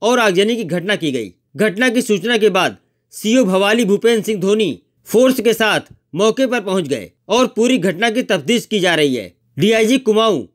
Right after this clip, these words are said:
नीलेश आनंद भरणे ने फोन पर जानकारी देते हुए बताया कि पूरे मामले की निष्पक्ष जांच की जाएगी। जिन लोगों का इसमें हाथ होगा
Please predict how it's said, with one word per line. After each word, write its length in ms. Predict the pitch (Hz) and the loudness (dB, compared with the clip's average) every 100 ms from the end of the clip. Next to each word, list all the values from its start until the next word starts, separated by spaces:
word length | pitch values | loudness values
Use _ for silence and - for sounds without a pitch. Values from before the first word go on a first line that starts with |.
| _ _ - | _ _ 0
नीलेश 440 | 165 208 247 262 | 2 4 2 0
आनंद 340 | 208 208 240 208 | -2 0 0 0
भरणे 300 | 196 233 247 | -2 0 0
ने 140 | 180 107 - _ _ _ - | -2 -6 -12 _ _ _ -2
फोन 240 | 233 247 | 0 2
पर 120 | 247 | 0
जानकारी 420 | 214 196 185 208 226 | 0 0 0 0 2
देते 240 | 214 233 | 2 2
हुए 140 | 226 | 0
बताया 440 | 190 190 202 165 92 _ _ _ 226 | 0 -2 -2 -2 -6 _ _ _ -8
कि 80 | |
पूरे 320 | - 214 247 262 | -6 -2 0 2
मामले 380 | 208 190 220 247 | 0 0 0 -2
की 120 | 233 | 0
निष्पक्ष 460 | 202 - 254 240 | -2 -2 -2 -2
जांच 260 | 175 214 214 | -2 -2 -2
की 120 | 208 | -2
जाएगी। 400 | 165 147 110 104 - _ _ | -2 -2 -4 -14 -18 _ _
जिन 220 | 131 247 247 | -2 0 4
लोगों 320 | 220 208 240 | 4 4 2
का 120 | 233 | 0
इसमें 280 | 196 220 214 | -2 -2 -2
हाथ 280 | 170 214 214 | 0 -2 0
होगा 320 | 233 170 | 0 -2